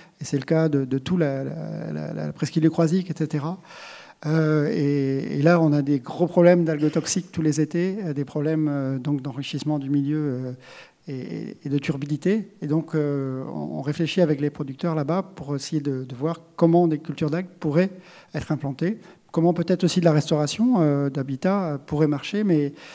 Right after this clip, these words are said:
c'est pas simple, effectivement, et, et ça demande, euh, de, de, de, d'expérimenter à différentes échelles, et, et, mais aujourd'hui, il y a une volonté de le faire, et on espère que notamment les futurs fonds, euh, pour, euh, euh, les, les activités maritimes, l'aquaculture et la pêche,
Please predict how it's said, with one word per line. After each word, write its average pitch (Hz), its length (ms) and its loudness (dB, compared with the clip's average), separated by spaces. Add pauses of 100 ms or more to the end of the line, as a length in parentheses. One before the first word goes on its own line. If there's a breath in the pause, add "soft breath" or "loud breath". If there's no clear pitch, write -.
(600 loud breath)
c'est - 240 -6
pas 185 100 4
simple, 208 300 0
effectivement, 160 460 0
et, 147 500 0
et 139 60 -4
ça 147 160 -6
demande, 147 360 4
euh, 139 560 0
de, 135 300 -8
de, 151 160 -6
de, 147 180 -8
d'expérimenter 147 1000 0 (300)
à 151 80 -6
différentes 143 360 -6
échelles, 180 480 -4
et, 147 60 -6
et, 147 1000 -8 (240)
mais 165 320 2
aujourd'hui, 156 300 0
il - 20 0
y 175 40 4
a 165 40 4
une 156 80 0
volonté 156 320 2
de 165 40 -4
le 160 60 2
faire, 185 340 -2 (360 soft breath)
et 139 40 -6
on 143 100 2
espère 185 340 6
que 180 80 2
notamment 165 400 2
les 143 260 2
futurs - 400 -6
fonds, 185 340 2
euh, 151 180 -2 (140)
pour, 143 220 -4
euh, 139 120 -4 (460)
euh, 156 580 -6
les, 139 580 -8
les 135 120 -6
activités 147 320 -2
maritimes, 151 420 2
l'aquaculture 151 500 -2
et - 20 0
la 143 100 -2
pêche, 180 320 -4